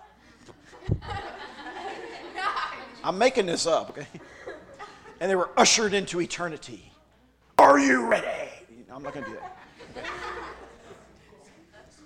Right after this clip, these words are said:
I'm not gonna talk about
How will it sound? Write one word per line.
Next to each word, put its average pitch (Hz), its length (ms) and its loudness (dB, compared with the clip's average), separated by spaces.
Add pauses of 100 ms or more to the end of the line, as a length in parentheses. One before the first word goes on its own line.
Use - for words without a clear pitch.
(1300)
I'm 180 80 -10
not 247 120 2
gonna 233 120 2
talk 214 240 2
about 196 540 4